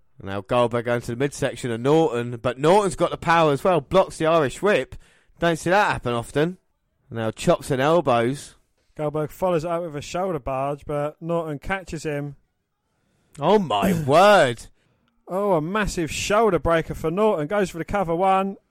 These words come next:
Speaker 2: two.
Speaker 1: Oh.
Speaker 2: Goldberg just managing to kick out.
Speaker 1: Ah. And not many people kick out of that, but he's going for the arm again. Trying to work in it. And Goldberg there. That was close to a tap out. But he says no, stands up with Norton.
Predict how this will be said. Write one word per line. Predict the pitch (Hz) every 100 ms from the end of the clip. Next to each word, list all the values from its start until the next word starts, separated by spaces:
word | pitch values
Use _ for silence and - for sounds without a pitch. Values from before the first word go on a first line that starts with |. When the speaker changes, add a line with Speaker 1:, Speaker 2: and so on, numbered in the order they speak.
| _
Speaker 2:
two. | - 190 190 185 185 -
Speaker 1:
Oh. | 165 165 160
Speaker 2:
Goldberg | 156 139 143 135 147 131 -
just | 175 147 -
managing | 147 135 131
to |
kick | - 156 -
out. | 165 156 147
Speaker 1:
Ah. | 143 131 135 160 208 175 123 107 98 92 - _ _ _ _ -
And | 113 123
not | 156
many | 156 160
people | 170 165
kick | - 170 170
out | 160 147
of |
that, | 165 170
but | 143
he's | 139
going | - 180
for | 160 156
the | 143
arm | 170 180 165
again. | 143 127 170 180 123 127 - _ _ _ _ _ _ _
Trying | 151
to | 143
work | 151 190 190
in | 156
it. |
And | 139
Goldberg | 190 226 254 180 139
there. | 165 208 143 135 165 _ _ _ _ _ _ _ _
That | 196
was | 214
close | - 190 165 -
to |
a | 147
tap | - 202 196
out. | 143 120 98 _ _ _ _ _ _
But | 127
he | 131
says | 165 156
no, | - 156
stands | 127 - 165 156 147
up | 180
with | 139 123
Norton. | 156 180 165 123 127